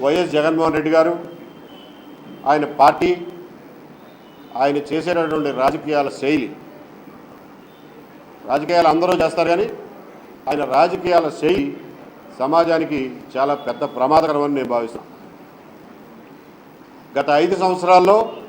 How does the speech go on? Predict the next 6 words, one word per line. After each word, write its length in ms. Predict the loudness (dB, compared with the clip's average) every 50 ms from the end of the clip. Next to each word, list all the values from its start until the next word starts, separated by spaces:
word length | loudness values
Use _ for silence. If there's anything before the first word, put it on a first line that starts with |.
| -20 -20 -20 -20 -20 -20 -20 -20 -20 -20 -20 -20 -16 -8 -6
జగన్మోహన్ 400 | -2 -2 0 2 2 2 2 2 0
రెడ్డి 120 | 2 2 2
గారు, 180 | 2 2 0 -2 -8 -12 -16 -18 -20 -20 -20 -20 -20 -20 -20 -20 -20 -20 -20 -20 -20 -20 -20 -18 -6 -4
ఆయన 120 | -4 -4 -2 0 2
పార్టీలోని 420 | 2 2 0 -2 -2 -2 0 0 0
వ్యక్తులు 280 | 0 -2 -2 -2 -2